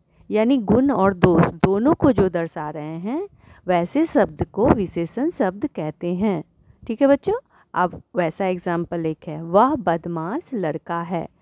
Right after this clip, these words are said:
तो बच्चे की विशेषता यानी उस लड़के की विशेषता क्या हो गई बच्चों? बदमाश होना, नटखट होना। तो उसकी खूबी नहीं है ये, ये अवगुण है,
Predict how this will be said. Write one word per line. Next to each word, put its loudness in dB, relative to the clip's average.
तो 2
बच्चे 0
की -6
विशेषता -4
यानी -2
उस 0
लड़के 2
की -6
विशेषता 0
क्या 0
हो 4
गई 0
बच्चों? 0
बदमाश 0
होना, 0
नटखट -2
होना। -6
तो -2
उसकी 0
खूबी 4
नहीं 0
है 0
ये, -8
ये -4
अवगुण 2
है, -6